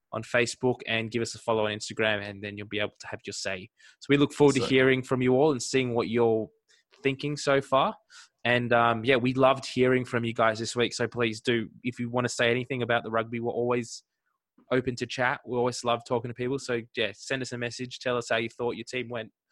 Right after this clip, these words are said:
Speaker 1: um, and, or how bad you thought the Tars went as well.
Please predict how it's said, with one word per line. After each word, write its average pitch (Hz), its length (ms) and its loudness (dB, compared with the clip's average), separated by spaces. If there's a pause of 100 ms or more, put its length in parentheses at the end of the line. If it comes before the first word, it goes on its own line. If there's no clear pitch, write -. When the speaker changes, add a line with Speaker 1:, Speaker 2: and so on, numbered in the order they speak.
(420)
Speaker 1:
um, 104 480 -2 (360)
and, 107 420 -4
or 117 160 0
how 113 140 0
bad 110 280 0
you - 80 -20
thought 113 140 -8
the 107 60 -12
Tars 101 320 -6
went 92 160 -16 (160)
as 107 100 -12
well. 98 240 -12